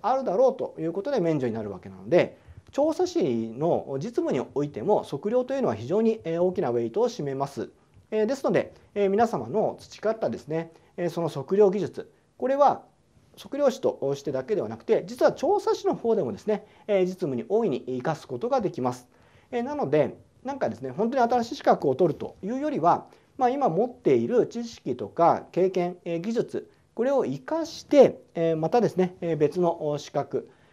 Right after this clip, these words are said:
えー、を使って、また、あの、業務をすることができると、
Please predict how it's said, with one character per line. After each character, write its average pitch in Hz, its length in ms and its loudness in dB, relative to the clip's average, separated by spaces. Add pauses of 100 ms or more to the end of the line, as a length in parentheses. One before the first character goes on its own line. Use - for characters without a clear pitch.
え 175 160 -6
ー、 165 40 -4
を 160 240 0
使 - 160 0
っ 160 80 0
て、 269 360 2
ま 180 100 -2
た、 196 160 6
あ 175 60 4
の、 151 200 2
業 147 160 8
務 113 120 6
を - 20 -4
す 117 100 -6
る 117 80 2
こ 113 120 -2
と 107 60 -4
が 85 80 -6
で 107 100 -10
き 104 100 -10
る 90 80 -10
と、 - 140 -18